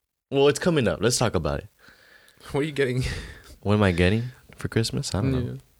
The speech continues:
Speaker 2: I got, I got a, I don't even know what the fuck I got, 'cause in reality, I'm just like, fuck it. I didn't really care. I only bought gifts for two people: my mom and someone else.
Speaker 1: Yeah, I'm kinda, kinda broke right now, bro.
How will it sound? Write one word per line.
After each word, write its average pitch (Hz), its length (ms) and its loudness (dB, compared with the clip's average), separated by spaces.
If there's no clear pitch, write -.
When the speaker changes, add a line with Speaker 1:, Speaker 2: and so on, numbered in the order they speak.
Speaker 2:
I 131 80 0
got, 165 360 -2
I 127 120 -2
got 131 180 0
a, 117 340 2
I 185 120 2
don't 214 100 2
even 127 180 2
know 123 140 2
what 123 120 0
the 131 60 -10
fuck 123 220 -2
I 110 80 0
got, 110 260 -2
'cause 117 140 -4
in 113 60 -4
reality, 113 280 4
I'm 110 140 2
just 113 160 -4
like, 117 140 -4
fuck - 240 -4
it. 120 160 2
I 107 100 0
didn't 113 160 0
really 110 220 0
care. 110 300 -4
I 135 60 2
only 160 120 2
bought 139 220 2
gifts 131 160 4
for - 80 -6
two 127 180 2
people: 110 300 2
my 107 140 0
mom 110 260 2
and 107 100 -2
someone 104 280 0
else. 107 280 -8
Speaker 1:
Yeah, 82 220 -4
I'm 98 80 -10
kinda, 95 380 2
kinda 101 180 0
broke 98 300 2
right 90 100 2
now, 85 140 2
bro. 92 260 0